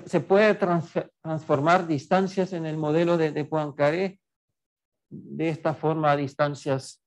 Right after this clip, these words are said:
de, en el, en el modelo nativo. O sea, es una de las varias posibilidades de presentar el, el plano hiperbólico en,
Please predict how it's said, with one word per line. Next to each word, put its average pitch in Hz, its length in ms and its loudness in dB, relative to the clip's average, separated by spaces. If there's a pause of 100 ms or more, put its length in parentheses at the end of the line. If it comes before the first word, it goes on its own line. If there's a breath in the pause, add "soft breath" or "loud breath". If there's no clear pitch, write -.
(340)
de, 120 680 -4 (160)
en 131 140 -4
el, 123 160 -2
en 127 160 -2
el 127 100 2
modelo 117 400 2
nativo. 107 640 -8 (340)
O - 60 -20
sea, 156 120 2
es 147 140 -2
una 202 240 8
de 180 100 6
las 143 500 -2
varias 147 840 0 (580)
posibilidades 147 760 0
de 156 60 -10 (340)
presentar 139 420 0
el, 127 360 -4 (380)
el 135 180 -2
plano 143 300 0
hiperbólico 143 760 -2
en, 127 300 -8